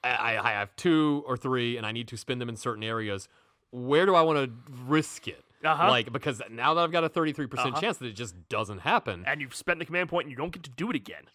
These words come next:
Speaker 1: Yeah, and y-, and so, like, if I wanna issue all attack, it's not like, "Oh, it failed over here, I'll throw it over here."
Speaker 2: Nope.
Speaker 1: So you're having your opponent's kinda having to play a game of, like, keeping out of your range
Speaker 2: Yeah.
Speaker 1: a little bit as well, but they can't because you're fast.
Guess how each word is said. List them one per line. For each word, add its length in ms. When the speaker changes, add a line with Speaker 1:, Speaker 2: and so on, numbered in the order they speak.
Speaker 1:
Yeah, 260
and 120
y-, 160
and 100
so, 180
like, 120
if 100
I 100
wanna 140
issue 240
all 140
attack, 320
it's 100
not 120
like, 160
"Oh, 100
it 80
failed 180
over 120
here, 120
I'll 120
throw 240
it 60
over 120
here." 420
Speaker 2:
Nope. 140
Speaker 1:
So 160
you're 200
having 200
your 100
opponent's 260
kinda 160
having 180
to 40
play 120
a 60
game 180
of, 80
like, 140
keeping 320
out 180
of 100
your 200
range 300
Speaker 2:
Yeah. 220
Speaker 1:
a 40
little 160
bit 100
as 80
well, 140
but 80
they 100
can't 220
because 180
you're 80
fast. 400